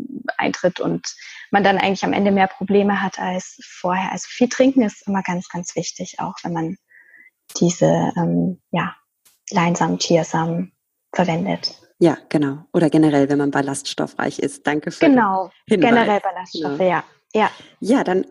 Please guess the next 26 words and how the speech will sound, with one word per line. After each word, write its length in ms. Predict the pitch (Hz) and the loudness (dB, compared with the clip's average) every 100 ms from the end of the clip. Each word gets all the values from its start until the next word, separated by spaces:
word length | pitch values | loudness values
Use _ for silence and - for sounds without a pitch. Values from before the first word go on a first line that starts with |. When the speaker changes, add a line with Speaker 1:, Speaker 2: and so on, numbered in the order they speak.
| _ | _
Speaker 2:
gucken 260 | - 302 302 | -6 0 4
wir 60 | 214 | 4
doch 140 | 185 | 2
mal, 260 | 180 170 170 | 0 -2 -2
wie 120 | 180 | 0
wir 60 | 190 | 0
uns 280 | 185 208 | 2 0
<laughs> 20 | - | 0
vielleicht 240 | 233 - | -4 -2
ein 60 | 196 | -2
paar 180 | 202 | -2
mehr 220 | 190 185 185 | 2 2 0
Ballaststoffe 600 | 180 190 - - 202 - | 0 -2 -2 0 0 0
in 140 | - | 0
die 80 | 208 | 2
Ernährung 460 | 175 185 202 196 196 | 4 4 4 4 4
holen. 320 | 208 254 247 | 2 2 0
Ich 120 | 233 | 0
habe 100 | 202 | -2
schon 180 | - 202 | 0 0
gesagt, 360 | 180 190 214 - | 2 -2 -2 -2
Obst 220 | 214 - | -2 -2
und 80 | 202 | -4
Gemüse 340 | 165 175 202 | 0 2 2
ist 220 | - - | 2 -2
klar. 320 | - 165 180 | -4 0 0